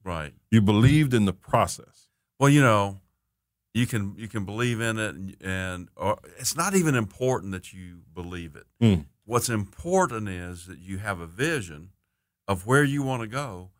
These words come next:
Speaker 1: and that you don't disbelieve it.
Speaker 2: Yeah, yeah, because that's a hundred times worse.
Speaker 1: Yeah.
Speaker 2: You
Speaker 1: As
Speaker 2: know?
Speaker 1: long as you say, "Okay,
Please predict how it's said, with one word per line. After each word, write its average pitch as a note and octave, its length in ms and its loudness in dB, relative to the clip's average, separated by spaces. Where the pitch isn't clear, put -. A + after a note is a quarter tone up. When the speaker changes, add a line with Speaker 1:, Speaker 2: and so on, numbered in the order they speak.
Speaker 1:
and A#2 260 4
that A2+ 240 0
you G#2+ 340 -6
don't G#2 400 0
disbelieve F#2+ 480 -2
it. - 440 -10
Speaker 2:
Yeah, A#2 100 2
yeah, G2 180 4
because G#2+ 240 2
that's B2+ 400 4
a A2 60 4
hundred A2+ 420 4
times G2+ 280 2
worse. F#2 360 0
Speaker 1:
Yeah. B2 260 4
Speaker 2:
You A2+ 120 4
Speaker 1:
As A#2+ 100 8
Speaker 2:
know? D3 60 6
Speaker 1:
long G3 180 6
as F#3 100 2
you F3 140 -4
say, C3+ 380 2
"Okay, A#2 420 0